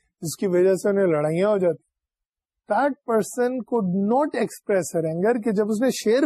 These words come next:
بنانے کی بھی کوشش کی جسے وہ ایکسپریس کرنا چاہ رہی تھی، جس کے حوالے سے وہ اپنا غصہ ایکسپریس کرنا چاہ رہی تھی، اس نے جو شکل بنائی وہ انسان کی تھی۔ It was very clear that she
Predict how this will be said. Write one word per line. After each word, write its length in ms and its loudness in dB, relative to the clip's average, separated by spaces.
بنانے 360 2
کی 140 -2
بھی 120 0
کوشش 480 -6
کی 140 -4
جسے 260 -2
وہ 140 -4
ایکسپریس 480 -4
کرنا 340 0
چاہ 160 -4
رہی 220 -6
تھی، 260 -2
جس 140 -2
کے 100 -2
حوالے 380 2
سے 200 -2
وہ 100 2
اپنا 180 -2
غصہ 320 -2
ایکسپریس 440 -2
کرنا 360 -2
چاہ 140 -6
رہی 140 -10
تھی، 200 -4
اس 180 -2
نے 120 2
جو 80 2
شکل 300 2
بنائی 220 2
وہ 160 2
انسان 420 0
کی 200 -4
تھی۔ 100 -12
It 100 0
was 240 0
very 220 2
clear 280 2
that 160 -4
she 140 0